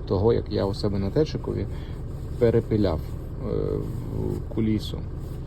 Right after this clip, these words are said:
перемикання передач, тому що на п'ятій передачі я не міг туди нормально дотягуватися. Так? І от я катаюся декілька днів на спринтері, от дивіться. Оце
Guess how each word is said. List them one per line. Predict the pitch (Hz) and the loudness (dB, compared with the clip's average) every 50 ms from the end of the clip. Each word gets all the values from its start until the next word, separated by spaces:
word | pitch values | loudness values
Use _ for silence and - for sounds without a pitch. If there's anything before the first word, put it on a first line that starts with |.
| - - - - - - - - - | -6 -6 -4 -4 -6 -6 -6 -4 -2
перемикання | 120 113 101 104 101 - 107 95 101 101 101 - | -2 0 0 0 0 0 0 0 0 -2 -2 -2
передач, | 110 107 104 104 107 165 233 - - | -2 0 0 2 2 2 2 0 0
тому | - 123 120 120 | 0 0 0 0
що | - - - | 0 0 -2
на | 120 - - 117 - | -2 -2 -2 -2 2
п'ятій | - 151 143 - 135 | 2 2 2 2 0
передачі | - 135 127 131 - - 113 120 - 127 | 0 2 4 4 4 4 4 4 4 4
я | 117 113 | 4 4
не | 127 | 4
міг | 156 160 - | 2 0 -2
туди | - - 139 135 | -4 -4 0 2
нормально | 131 117 110 107 117 120 113 107 101 | 4 4 4 6 4 4 4 4 4
дотягуватися. | 104 107 104 - 104 87 87 87 85 85 - - - - - - - - - - - - - - - - - - - - - - | 2 2 2 4 4 4 4 4 2 0 -2 -2 -4 -4 -4 -4 -6 -6 -4 -4 -4 -4 -6 -6 -6 -4 -4 -4 -4 -4 -2 0
Так? | 147 202 - - - - - - - - - - - - - - | 0 0 0 -2 -4 -6 -6 -6 -6 -6 -6 -6 -6 -6 -2 2
І | - 180 180 | 4 6 6
от | 156 135 | 6 6
я | 160 156 | 4 2
катаюся | 151 - 143 - 156 151 147 139 - 147 139 139 - | 2 2 0 2 2 2 2 2 2 0 -2 0 0
декілька | 147 143 143 139 131 - 135 | 0 0 0 -2 -2 -2 -2
днів | - 147 143 135 - | 0 0 -2 0 0
на | 139 131 | 0 -2
спринтері, | - - - 170 190 190 - 113 92 82 | -2 -2 -2 0 2 4 4 4 4 4
от | 90 98 | 2 2
дивіться. | 110 110 107 101 - - - - - - - - - - - - - - - - - - - - - - - - - - - - - - | 4 4 4 2 2 -2 -4 -4 -4 -6 -6 -6 -6 -6 -6 -6 -4 -4 -4 -4 -6 -4 -4 -4 -4 -6 -6 -6 -6 -6 -4 -4 -4 -2
Оце | - 110 - - 170 202 254 | -2 -2 0 2 4 4 4